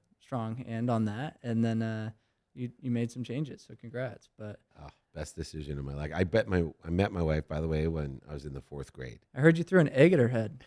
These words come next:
Speaker 2: Yeah, because my,
Speaker 1: <laughs>
Speaker 2: it was more because my best friend, who I was so much of a chicken in the sixth grade, that I asked him to ask her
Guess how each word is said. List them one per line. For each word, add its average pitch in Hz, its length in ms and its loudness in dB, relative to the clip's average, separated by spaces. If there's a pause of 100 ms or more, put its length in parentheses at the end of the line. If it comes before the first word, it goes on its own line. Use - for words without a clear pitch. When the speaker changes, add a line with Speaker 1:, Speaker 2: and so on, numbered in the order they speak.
Speaker 2:
Yeah, 92 300 10
because 113 260 4
my, 120 140 2
Speaker 1:
<laughs> - 20 4
Speaker 2:
it - 540 8
was 123 120 6
more 196 140 4
because 208 300 2
my 107 140 6
best 90 320 2
friend, 80 400 0
who 76 360 2
I 73 360 -4
was 82 100 -10
so - 180 0
much 87 220 0
of 76 80 -10
a 73 60 -10
chicken 73 480 -6
in 69 120 -6
the 65 80 -8
sixth - 320 -8
grade, 69 380 -4 (480)
that 76 200 -4
I 80 220 -4
asked 78 380 -6
him 80 460 -2
to - 140 -12
ask 71 280 -10
her 71 120 -12